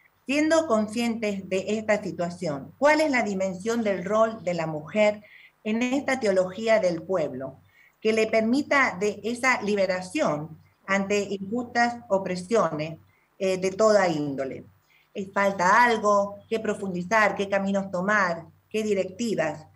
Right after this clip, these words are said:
Y si hubiera tiempo para una segunda preguntita, eh, dada mi residencia argentina de nacimiento, pero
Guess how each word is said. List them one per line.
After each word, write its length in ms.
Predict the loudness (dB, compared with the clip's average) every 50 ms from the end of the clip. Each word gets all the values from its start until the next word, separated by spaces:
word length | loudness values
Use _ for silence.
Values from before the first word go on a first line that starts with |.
| _ -20 -20 -18 _
Y 100 | -10 -8
si 100 | -6 -4
hubiera 280 | -2 0 2 4 4 4
tiempo 300 | 2 0 0 0 0 -2
para 360 | 0 2 2 2 2 0 -4 -4
una 320 | -2 -2 0 0 -2 -4 -4
segunda 500 | -4 -4 -4 -2 -2 0 0 0 -2 -4
preguntita, 840 | -4 -6 -6 -6 -6 -6 -6 -6 -6 -4 -4 -4 -4 -4 -10 -16 -20 _ _ _ _ _ -8
eh, 640 | -4 -2 0 0 2 0 0 -2 -2 -4 -6 -6 -8 -10 -16 -20 -20 _ _ _ -14 -4
dada 280 | 0 2 4 4 4
mi 140 | 2 2 0
residencia 1000 | -2 -4 -4 -2 0 0 2 2 0 -2 -2 -2 -2 0 0 0 -2 -4 -8 -14 _ _
argentina 520 | -8 -8 -6 -6 -6 -6 -4 -2 -2 0 0
de 40 | 0
nacimiento, 600 | 0 -2 -2 -2 -2 -2 -2 0 0 -2 -2 -2
pero 440 | -2 -2 0 0 -2 -2 -6 -12